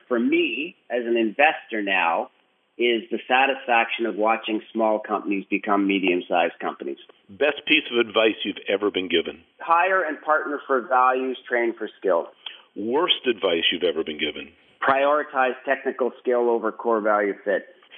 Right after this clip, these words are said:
Speaker 2: Favorite Canadian startup success story other than one of your own?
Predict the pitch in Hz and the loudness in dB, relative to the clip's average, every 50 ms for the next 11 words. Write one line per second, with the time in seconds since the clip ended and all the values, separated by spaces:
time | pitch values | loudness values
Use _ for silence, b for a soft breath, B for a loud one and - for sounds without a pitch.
0 | - - 131 135 151 156 156 170 175 - _ - - 147 135 131 135 135 131 131 | -8 -2 0 0 0 0 0 -2 -2 -2 _ 0 0 2 4 4 4 4 4 4
1 | 131 113 104 - - - 110 101 107 104 104 101 - - - - 95 - - - | 2 2 0 -6 -4 0 2 2 2 2 0 -2 -2 -4 -10 -10 -8 -8 -8 -2
2 | - 104 92 - - - 98 85 85 87 95 - - 110 110 98 104 98 101 95 | -2 0 0 0 -4 -2 0 0 2 0 0 0 -2 -2 0 0 0 -2 -2 -2
3 | 92 90 90 87 87 82 87 85 80 82 78 76 78 | 0 0 2 0 0 0 0 -2 -2 -2 -4 -8 -10